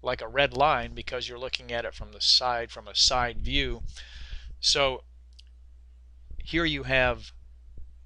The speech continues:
the vertical and horizontal vibrating waves.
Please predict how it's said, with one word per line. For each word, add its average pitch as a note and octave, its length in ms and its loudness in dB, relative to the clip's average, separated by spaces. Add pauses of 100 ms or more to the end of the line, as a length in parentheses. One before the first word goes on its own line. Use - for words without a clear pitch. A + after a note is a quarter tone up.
the A#2+ 380 -2 (300)
vertical C3 680 -4 (160)
and C3+ 400 2
horizontal B2+ 800 -4
vibrating A#2 580 -2
waves. A#2 440 -2